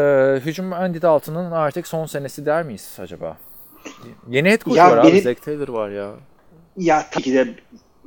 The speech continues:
Speaker 2: Ce-, Zac Taylor yeni bir adam alıp eğitmek illa ki de isteyecektir. Ben bunu düşünüyorum bundan ama, e, Andy Dalton solid bir adamdı ama son senesini derken benim sabrımın son senesi çoktan geçti Andy Dalton.
Speaker 1: <laughs>
Speaker 2: Geçen seneydi o.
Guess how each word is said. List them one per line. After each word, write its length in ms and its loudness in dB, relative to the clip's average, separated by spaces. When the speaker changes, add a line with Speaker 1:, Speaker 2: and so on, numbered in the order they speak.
Speaker 2:
Ce-, 280 2
Zac 320 -2
Taylor 340 2
yeni 360 0
bir 60 6
adam 240 6
alıp 280 0
eğitmek 360 -4
illa 360 6
ki 120 -10
de 60 -2
isteyecektir. 720 -6
Ben 200 4
bunu 200 -2
düşünüyorum 480 2
bundan 240 2
ama, 300 2
e, 60 -6
Andy 240 4
Dalton 360 4
solid 420 2
bir 80 -2
adamdı 460 2
ama 380 -8
son 240 -4
senesini 420 -6
derken 400 0
benim 220 0
sabrımın 480 -4
son 240 -4
senesi 320 -8
çoktan 380 -6
geçti 400 -6
Andy 200 -4
Dalton. 460 0
Speaker 1:
<laughs> 20 -2
Speaker 2:
Geçen 260 0
seneydi 420 -2
o. 100 0